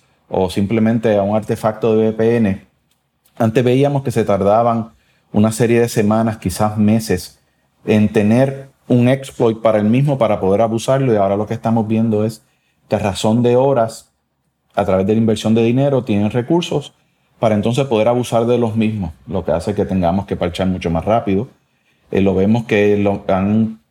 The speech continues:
adquirido software de protección para, de manera de poder encontrar formas de hacer un bypass del mismo. Lo hemos visto también en términos de infraestructura, inversiones en mejor infraestructura para ellos de manera de poderse esconder.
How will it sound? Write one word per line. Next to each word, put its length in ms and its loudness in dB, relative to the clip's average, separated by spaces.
adquirido 720 0
software 500 -2
de 140 -2
protección 720 -4
para, 160 0
de 100 0
manera 200 0
de 80 -6
poder 160 -2
encontrar 640 -4
formas 560 -4
de 220 2
hacer 240 -2
un 140 2
bypass 520 -2
del 160 -2
mismo. 540 -2
Lo 100 -2
hemos 240 0
visto 320 -2
también 360 -2
en 120 -2
términos 300 -2
de 80 -2
infraestructura, 1040 -4
inversiones 640 -4
en 100 -2
mejor 240 -2
infraestructura 840 -4
para 240 0
ellos 280 0
de 100 -2
manera 360 -2
de 120 0
poderse 400 -4
esconder. 560 -4